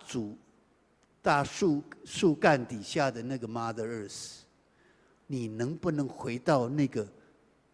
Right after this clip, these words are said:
那个树根底下那个最根本的地方？你从那个根本的地方，你的、你的树、你的枝叶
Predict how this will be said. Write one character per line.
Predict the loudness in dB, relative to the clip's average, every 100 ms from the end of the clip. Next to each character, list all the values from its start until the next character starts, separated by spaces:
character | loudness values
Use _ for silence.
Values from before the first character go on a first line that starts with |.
| _ _ _ _ _ _ _
那 | 0
个 | 0
树 | 0 2 4 4
根 | 2 0
底 | -2 -8
下 | -4 0 0
那 | 0 -4
个 | -6
最 | -6 2 2 0 -2
根 | 0 0
本 | -2 -6 -8
的 | -10
地 | -6 -6
方？ | -6 -8 -10 _ _ _ _ _
你 | -6
从 | -4 -2 -2 2
那 | 2
个 | 2
根 | 0 -2
本 | -4 -8
的 | -8
地 | -8
方， | -6 -6 -8 -12 _ _
你 | -8 -8
的、 | -4 -6 -8 -20 _ _ _ _ _ _ -10
你 | -6
的 | -6
树、 | -6 -4 -6 -8 _ _ _ -12
你 | -8
的 | -8
枝 | -8 -6 -2
叶 | -2 -4